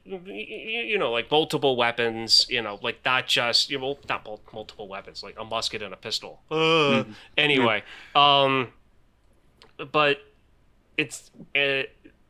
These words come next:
Speaker 1: and, and y-, y-, you could still have the arrogance.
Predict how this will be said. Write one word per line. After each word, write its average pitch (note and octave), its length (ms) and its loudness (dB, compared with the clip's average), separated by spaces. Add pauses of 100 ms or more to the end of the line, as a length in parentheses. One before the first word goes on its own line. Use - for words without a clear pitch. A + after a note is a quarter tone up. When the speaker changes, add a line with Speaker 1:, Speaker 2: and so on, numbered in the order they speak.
(100)
Speaker 1:
and, D3 440 -2 (340)
and D3 180 0
y-, - 20 -
y-, C3+ 60 -16
you G3+ 760 -10
could - 160 -2
still E3+ 220 4
have D#3 200 2
the D#3+ 140 0
arrogance. B2+ 640 2